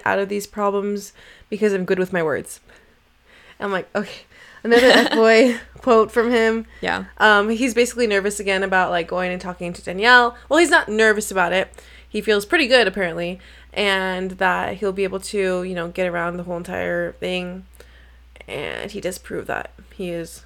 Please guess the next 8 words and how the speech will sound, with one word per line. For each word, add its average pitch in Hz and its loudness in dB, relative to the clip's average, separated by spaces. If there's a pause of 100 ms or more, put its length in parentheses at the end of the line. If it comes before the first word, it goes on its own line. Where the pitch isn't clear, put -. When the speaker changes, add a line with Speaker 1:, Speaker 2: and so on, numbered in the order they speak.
Speaker 1:
also 175 -8
very 156 -6
smooth 170 -12
with - -14
his - -16
words. 180 -6 (280)
Speaker 2:
Yeah. 190 -10 (180)
Speaker 1:
Um, 180 -6